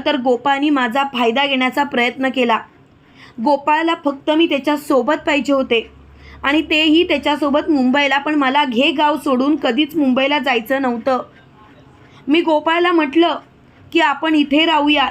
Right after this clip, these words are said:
इथून तुझी कामं तू कर, पण नाही, गोपाळचं एकच ध्येय, ते म्हणजे विठूची वाडी, त्याला कायमचं सोडून जायचं आहे आणि ते कधीच मला परवडणारं नव्हतं." तेव्हा मात्र व्यंकू महाराज बोलतात, "अगं इंदू,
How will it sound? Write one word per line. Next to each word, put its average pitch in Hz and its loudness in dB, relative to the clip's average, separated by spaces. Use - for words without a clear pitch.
इथून 330 2
तुझी 311 2
कामं 285 -2
तू 339 2
कर, 269 -2
पण 302 -2
नाही, 294 0
गोपाळचं 285 0
एकच 294 0
ध्येय, 277 2
ते 302 2
म्हणजे 294 0
विठूची 285 2
वाडी, 285 -2
त्याला 277 -2
कायमचं 285 -2
सोडून 294 2
जायचं 269 -2
आहे 247 0
आणि 277 2
ते 311 -2
कधीच 320 0
मला 269 2
परवडणारं 269 0
नव्हतं." 247 -2
तेव्हा 254 0
मात्र 277 -2
व्यंकू 254 -4
महाराज 277 0
बोलतात, 269 0
"अगं 254 0
इंदू, 269 2